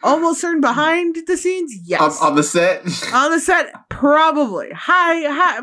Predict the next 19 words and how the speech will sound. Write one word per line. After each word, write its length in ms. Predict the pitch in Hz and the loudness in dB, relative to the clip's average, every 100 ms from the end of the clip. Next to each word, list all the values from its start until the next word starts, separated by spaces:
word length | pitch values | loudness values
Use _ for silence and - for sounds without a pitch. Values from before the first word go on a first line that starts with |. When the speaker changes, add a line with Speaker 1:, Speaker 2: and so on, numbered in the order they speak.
| 269 | -4
Speaker 1:
high 200 | 359 359 | -2 2
possibility. 720 | 330 294 269 233 214 170 165 - - _ - | 2 2 0 0 -2 -4 -10 -20 -20 _ -4
In 220 | 392 415 427 | 0 2 2
the 60 | 320 | 0
films, 680 | - 392 330 208 175 175 _ _ 202 | 0 2 4 2 -2 -12 _ _ -14
no 180 | 196 | -10
drugs 320 | 202 196 175 175 | -8 -8 -10 -12
were 180 | 165 - | -16 -16
ever 180 | 160 | -14
used. 480 | 170 165 - 170 - _ _ _ - | -14 -14 -16 -18 -20 _ _ _ -16
There 120 | 180 | -14
was 160 | 175 170 | -14 -14
just 220 | 185 180 | -12 -8
Speaker 2:
Okay. 180 | 180 180 | -6 -6
Speaker 1:
a 40 | |
tornado 500 | 160 175 185 196 214 | -8 -8 -4 -2 -4
full 260 | 202 214 208 | -4 -6 -6
of 80 | 208 | -8
sharks. 560 | 175 - 95 - - | -12 -14 -18 -20 -20